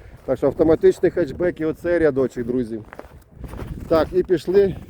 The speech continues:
А, ось ще Міріва. Вона у нас трошки окремо стоїть. Такий от мікровен. Один і шість бензинчик, надійний простяковий двигунчик. Коробочка автомат за п'ять дев'ятсот.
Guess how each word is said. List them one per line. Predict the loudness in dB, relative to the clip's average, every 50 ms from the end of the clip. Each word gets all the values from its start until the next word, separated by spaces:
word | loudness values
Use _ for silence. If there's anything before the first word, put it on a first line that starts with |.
| -12 -12 -8 -4
А, | -2 -2 0 2
ось | 0 0 0
ще | -2 -2 0 2
Міріва. | 2 2 2 2 2 0 0 -2 -4 -12 -20 -20 -20 -20 -20 -20 -18 -10 -6
Вона | -4 -2 0
у |
нас | 0 -2
трошки | -2 -4 -6 -2 -2 -2
окремо | 0 2 2 4 4 2 0
стоїть. | -2 -2 -4 -4 -4
Такий | -6 -6 -2 0 0
от | 0 0 -4 -10 -10
мікровен. | -4 0 2 2 2 4 4 4 6 6 6 4 4 2 0 -6 -12 -16 -18 -18 _ _ -20 -20 -20 -20 -20 -16 -8
Один | -6 -4 -2 0 0 0
і | 0
шість | 0 0 0 0 0 2
бензинчик, | 4 2 4 6 8 6 6 6 4 -2 -2 0
надійний | -2 0 2 2 2 2 2
простяковий | 0 0 -2 -2 -2 -4 0 2 4 4 4 4
двигунчик. | 4 2 2 2 4 6 4 4 4 4 2 2 2 2 -2 -20 _ _ -20 -20 -20 _ _ _ -20 -10
Коробочка | -4 0 2 2 4 4 2 2 2 2 0
автомат | 0 0 2 2 2 4 4 4 4 4 2 0 -2 -14 -12
за | -12 -8 -2 0 0 0 0 -2 -6 -12 -6
п'ять | 0 2 2 2 2 0
дев'ятсот. | 0 2 4 4 2 0 0 0 2 4 4 4